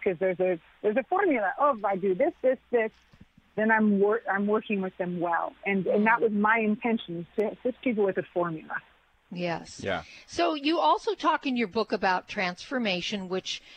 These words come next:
Speaker 2: intentions are really transformative. And I love this,
Speaker 1: Mm-hmm.
Speaker 2: what you talked about, and you did this in one of your talks, and you,
Speaker 1: <laughs>
Speaker 2: you brought out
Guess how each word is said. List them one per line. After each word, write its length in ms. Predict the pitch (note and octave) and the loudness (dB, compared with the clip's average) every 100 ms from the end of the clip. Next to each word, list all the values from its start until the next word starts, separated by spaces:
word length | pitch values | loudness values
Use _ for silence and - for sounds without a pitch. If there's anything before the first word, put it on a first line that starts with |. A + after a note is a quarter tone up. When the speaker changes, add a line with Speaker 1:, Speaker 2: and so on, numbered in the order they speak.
| - - | -12 -8
Speaker 2:
intentions 680 | G#3 - D4 E4+ D#4+ B3 | -6 -2 -2 -2 -2 0
are 220 | A#3 G#3 G#3 | 0 0 2
really 380 | A#3+ A3+ G#3 | 0 2 0
transformative. 1160 | G#3+ - F#3+ F3+ - - G#3+ G3 F3 G3 D#3+ E3 | -2 -4 -4 -6 -8 -4 -2 -4 -4 -2 -2 -2
And 140 | A#3 G3 | -4 -2
I 100 | G3 | 0
love 360 | G#3+ C4+ D#4+ | 2 2 2
this, 300 | D#4+ A#3 F#3 | -2 -2 -2
Speaker 1:
Mm-hmm. 560 | E3+ F#3+ - - - G#3+ | -4 -4 -8 -20 -16 -4
Speaker 2:
what 200 | A#3 A3 | -2 -2
you 100 | G#3 | -4
talked 380 | - A#3 A3 A#3 | 0 0 0 -2
about, 320 | G3 F#3+ F#3 | 0 0 -2
and 180 | F#3 F3+ | -6 -8
you 140 | F3+ | -8
did 220 | E3+ G3+ | -2 -4
this 220 | F#3+ F3+ G#3+ | -4 -8 -8
in 140 | F3+ | -6
one 160 | F3+ F3+ | -6 -6
of 100 | D#3+ | -6
your 140 | E3+ | -8
talks, 460 | - G#3 G3+ - G3 | -6 -2 -2 -4 -10
and 160 | E3+ | -8
you, 160 | F3 E3+ - | -8 -8 -12
Speaker 1:
<laughs> 160 | - - | -20 -10
Speaker 2:
you 100 | A3 | -8
brought 340 | G3+ C4+ E4 | 0 2 4
out 320 | D#4+ C4+ C4+ | 4 2 2